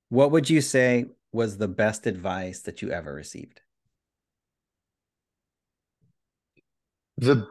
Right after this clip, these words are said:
Speaker 2: best, I'm not sure this is advice, but I love when people in the beginning told me it was never gonna happen for me.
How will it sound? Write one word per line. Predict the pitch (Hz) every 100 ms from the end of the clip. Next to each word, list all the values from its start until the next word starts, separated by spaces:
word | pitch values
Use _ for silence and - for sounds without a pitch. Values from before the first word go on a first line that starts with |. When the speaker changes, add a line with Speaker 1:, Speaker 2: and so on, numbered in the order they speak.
| -
Speaker 2:
best, | 160 196 190 - - - - - - _ -
I'm | 160
not | 190
sure | - 143
this | 131 -
is | 113
advice, | 98 107 92 76 - -
but | 113 104 101 _
I | 120 131 156
love | 156 123 123 123 110 -
when | 104 110 104 104 104
people | - - 120 - 123 120 117 - _ _ _ _ _
in | 120 117
the |
beginning | 98 110 107 117 123 101 95 - _ -
told | - 127 110
me | 98 85 - _ _ _ -
it | 123
was | 117 95
never | 113 113 117 117 131
gonna | 113 117
happen | 101 104 95 - 98
for | - 101
me. | 92 90 -